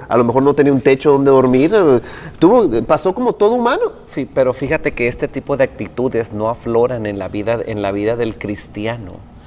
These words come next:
Speaker 2: O sea,
Speaker 1: ¿Del
Speaker 2: en la
Speaker 1: cristiano
Speaker 2: vida,
Speaker 1: contemporáneo de hoy en día,
Speaker 2: en la
Speaker 1: pastor?
Speaker 2: vida del, en la vida de cualquier persona no afloran, sino que esto se tiene que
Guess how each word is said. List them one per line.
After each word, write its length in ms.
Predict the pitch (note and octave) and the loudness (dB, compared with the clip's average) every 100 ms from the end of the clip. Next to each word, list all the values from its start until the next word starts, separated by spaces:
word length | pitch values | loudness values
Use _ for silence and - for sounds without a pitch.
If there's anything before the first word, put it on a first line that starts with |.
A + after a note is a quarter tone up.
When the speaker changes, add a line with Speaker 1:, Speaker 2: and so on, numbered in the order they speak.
| - | -20
Speaker 2:
O 40 | - | -2
sea, 360 | A#2+ G#2 - - | -2 -2 -8 0
Speaker 1:
¿Del 140 | D3 | 2
Speaker 2:
en 60 | A2+ | 2
la 60 | A2+ | 2
Speaker 1:
cristiano 240 | B2+ F#3 | 4 4
Speaker 2:
vida, 40 | A3 | 4
Speaker 1:
contemporáneo 640 | G#3 E3+ D#3 C3 B2+ F#3+ C4 | 0 0 0 2 2 2 2
de 100 | G3 | 2
hoy 140 | G#3+ | 2
en 100 | A3 | 2
día, 160 | D#3 C#3 | 2 4
Speaker 2:
en 180 | C#3 C#3 | 4 4
la 60 | |
Speaker 1:
pastor? 100 | C3+ | 2
Speaker 2:
vida 260 | C3+ D3+ F3 | 0 0 0
del, 200 | F3 D#3+ | -2 -2
en 200 | C3 C3 | -2 0
la 80 | B2+ | 0
vida 240 | B2+ C3 D#3+ | 2 0 0
de 120 | D#3 | 2
cualquier 500 | - A2+ - B2 B2+ | 2 0 0 -2 -2
persona 480 | C#3+ C3 C3+ C3 A2+ | -6 -4 -2 -2 -2
no 300 | A#2 A#2+ C3 | -2 0 -2
afloran, 540 | A#2+ A#2 C3 B2+ G2 | -2 -4 -2 -4 -6
sino 260 | - A#2+ A2 | -4 -2 0
que 220 | A#2 A#2+ | 0 0
esto 200 | B2 C#3+ | -2 -6
se 140 | A#2+ | -6
tiene 280 | - B2 B2 | -8 -6 -6
que 360 | - C3 - | -4 -6 -6